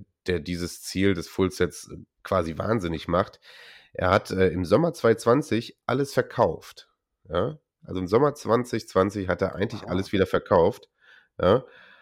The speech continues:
Speaker 1: Und hat dann gesagt, nach kurzer Zeit haben ihm wieder die Finger gejuckt und er hat quasi im Juli zweitausendzwanzig komplett neu angefangen, ja? Das bedeutet, er wurde jetzt, glaub ich, im Januar fertig, ja?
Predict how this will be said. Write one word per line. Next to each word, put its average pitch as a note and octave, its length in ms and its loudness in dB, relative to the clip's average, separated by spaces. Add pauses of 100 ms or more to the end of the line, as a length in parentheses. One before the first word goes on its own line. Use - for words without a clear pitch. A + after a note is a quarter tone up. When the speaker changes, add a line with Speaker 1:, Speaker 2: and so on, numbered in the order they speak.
(400)
Speaker 1:
Und F#2+ 140 0
hat G2 220 2 (300)
dann C#3 340 4
gesagt, A#2+ 640 2
nach F2+ 160 -2
kurzer B2+ 280 -2
Zeit A2 260 4
haben G#2+ 120 4
ihm A2+ 120 4
wieder G2+ 180 4
die F#2 100 0
Finger B2+ 280 2
gejuckt E2 420 0
und F#2 200 -4
er E2+ 80 2
hat G#2+ 160 -2
quasi A2 380 4
im G2 160 -2
Juli C#3+ 380 -2
zweitausendzwanzig B2 840 0
komplett G#2+ 400 0
neu A#2 180 6
angefangen, - 520 -4 (240)
ja? G#2+ 220 -2 (440)
Das - 140 -12
bedeutet, G#2 640 4 (220)
er - 120 -6
wurde G2 160 2
jetzt, G#2+ 220 0
glaub G2 140 2
ich, G2 60 -6
im F#2 120 0
Januar G#2+ 580 6
fertig, A#2+ 640 2
ja? G#2 220 4